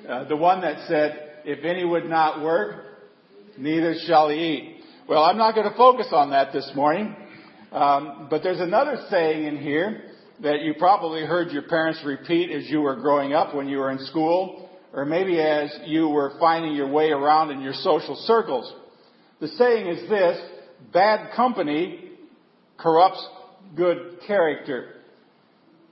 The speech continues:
Now, do you know where that saying came from? "Bad company corrupts good character." Well, I'll tell you, it was not from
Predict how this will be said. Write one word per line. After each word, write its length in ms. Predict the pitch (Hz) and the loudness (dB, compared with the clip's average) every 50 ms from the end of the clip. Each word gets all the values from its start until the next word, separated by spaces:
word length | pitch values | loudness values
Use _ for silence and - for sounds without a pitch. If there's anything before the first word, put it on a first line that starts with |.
| _ _ | _ _
Now, 120 | 139 147 | -6 -4
do 80 | 165 226 | -2 -2
you 60 | 277 | -2
know 80 | 285 285 | 0 4
where 140 | 277 254 233 | 4 4 4
that 240 | 233 226 220 - - | 4 -2 -2 -8 -8
saying 300 | - 196 196 196 196 190 | -4 -2 -2 -2 -4 -6
came 260 | - 185 185 185 190 185 - | -6 -6 -6 -6 -6 -6 -2
from? 460 | 202 185 185 - - - - 151 139 | -2 -2 -2 -4 -10 -16 -18 -8 0
"Bad 320 | 170 180 185 190 185 - - | 2 2 2 2 0 -2 -2
company 640 | 185 190 180 180 185 180 180 180 170 170 - - | -2 -2 -2 -2 -4 -4 -2 -4 -4 -4 -6 -8
corrupts 360 | - 160 156 160 165 165 - - | -4 0 2 2 2 2 0 -8
good 260 | - 160 156 156 - - | -4 -4 -4 -4 -2 -2
character." 500 | 175 - - 165 - 170 175 170 175 - - - - - _ | -2 0 0 -2 -4 -4 -6 -6 -6 -10 -14 -20 -20 -10 _
Well, 100 | 185 180 | 2 2
I'll 140 | 185 185 185 | 2 2 2
tell 120 | 233 220 | -2 -2
you, 120 | 196 190 190 | -2 -2 -4
it 80 | 175 | -2
was 180 | 170 175 170 170 | -2 -4 -4 -2
not 420 | 165 180 190 208 214 - - - | 2 2 4 4 2 0 -4 -4
from 380 | - 185 170 170 170 170 175 | 0 4 4 4 4 2 -2